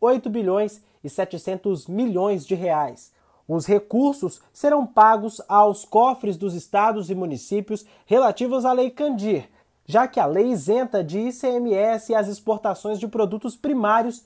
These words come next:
e semi-elaborados, diminuindo a receita com as exportações feitas pelos estados. O valor era pago aos estados até dois mil e três, porém, em dois mil e quatro, passaram a ser negociados ano a ano,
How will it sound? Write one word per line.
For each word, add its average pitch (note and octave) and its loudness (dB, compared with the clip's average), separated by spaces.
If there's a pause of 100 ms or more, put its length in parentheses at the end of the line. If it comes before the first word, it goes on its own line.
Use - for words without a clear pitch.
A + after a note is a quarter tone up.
(140)
e B3 -6
semi-elaborados, B3 0 (300)
diminuindo B3+ 0
a B3+ 0
receita A#3+ -2
com G3+ -4
as G3 -4
exportações G#3 -4
feitas G#3+ 0
pelos F3 -8
estados. E3 -6 (400)
O D#3 -6
valor G3 4
era G3 2
pago G#3 2
aos G3 2
estados G3 -2
até A3+ -2
dois A#3+ 0
mil A#3+ -4
e A#3+ -4
três, G3 -2 (100)
porém, B3 2
em B3+ -2
dois A3+ 0
mil G#3 -2
e D#3+ -2
quatro, F3+ 2
passaram G3+ 0
a F#3+ -4
ser F#3+ -4
negociados F3 -2 (100)
ano B3 -2
a B3 0
ano, F#3 -2